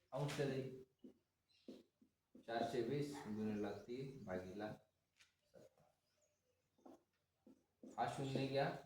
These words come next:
हा शून्य घ्या. सात सक बेचाळीस. सॅंतीस अठरा. काय तो?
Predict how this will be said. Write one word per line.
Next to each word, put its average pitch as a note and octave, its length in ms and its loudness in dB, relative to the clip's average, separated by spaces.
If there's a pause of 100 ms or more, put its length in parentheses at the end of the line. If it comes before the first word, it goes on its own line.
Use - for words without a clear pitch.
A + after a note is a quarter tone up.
हा B2+ 180 -2
शून्य F#2 260 -4
घ्या. - 140 -10 (720)
सात G2+ 160 -6
सक A2+ 280 2 (380)
बेचाळीस. - 460 -6 (140)
सॅंतीस G#2+ 460 -2
अठरा. C#3 320 -6 (1120)
काय G#2+ 220 2
तो? - 440 6